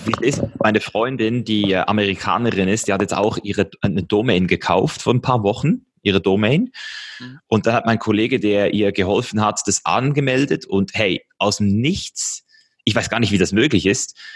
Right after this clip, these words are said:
Speaker 1: aus dem Nichts hat sie pro Tag sieben Anrufe gekriegt und Tausende, also ich weiß nicht, wie viele Mails da reingekommen sind, aber jede Minute sind irgendwelche Spam-Mails reingekommen.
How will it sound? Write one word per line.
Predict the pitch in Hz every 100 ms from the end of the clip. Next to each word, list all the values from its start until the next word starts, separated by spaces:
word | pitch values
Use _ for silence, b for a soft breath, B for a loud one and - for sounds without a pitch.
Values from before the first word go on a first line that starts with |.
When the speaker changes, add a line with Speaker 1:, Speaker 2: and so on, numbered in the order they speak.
| B B B
Speaker 1:
aus | - 110
dem | 110 107
Nichts | 135 175 - - -
hat | - 123
sie | - 117 107 - _ _ _
pro | - 139 -
Tag | - 123 104 -
sieben | - 190
Anrufe | - 123 151 110 101 107
gekriegt | 98 - 131 131 - - B B B B -
und | 120 123 123 -
Tausende, | - - 151 185 175 156 98 120
also | - 107
ich | -
weiß | 131 175
nicht, | 127
wie | 107
viele | 120 98
Mails | 101 156 -
da | 98
reingekommen | 92 90 95 98
sind, | 98
aber | 95
jede | 104 104 156 165
Minute | 127 151 131
sind | 113
irgendwelche | 131 131 113
Spam-Mails | - - - 110 156 190 117 95 92
reingekommen. | 90 92 92 - 92 117 175